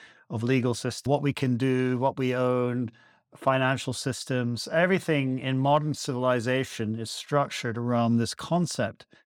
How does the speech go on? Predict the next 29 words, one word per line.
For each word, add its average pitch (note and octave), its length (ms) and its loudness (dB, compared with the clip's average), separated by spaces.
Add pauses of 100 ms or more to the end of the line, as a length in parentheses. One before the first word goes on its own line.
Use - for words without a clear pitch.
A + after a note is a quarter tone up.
(340)
of C3+ 360 0
ownership. D#3 680 4 (600)
And D3 560 0 (320)
it D#3+ 180 0
also F3+ 680 2 (580)
harkens D#3 720 2
to C#3+ 420 0
our C#3 500 4
unusual D3+ 680 2
relationship C3+ 640 0
that B2+ 120 -2
we C3 120 2
have B2 200 2
with B2 140 -2
physical B2+ 600 -2 (300)
objects. C3+ 800 2 (1000)
We're F#3+ 200 0
not A#3 180 4
the - 140 0
only G3 400 4
species E3 500 -2
on C#3 80 0
the C3+ 80 -2
planet C#3 480 0 (160)
that C3+ 380 0 (500)
interacts C#3+ 560 2
with C3 80 -2
objects. B2+ 420 -2
Other C#3 460 2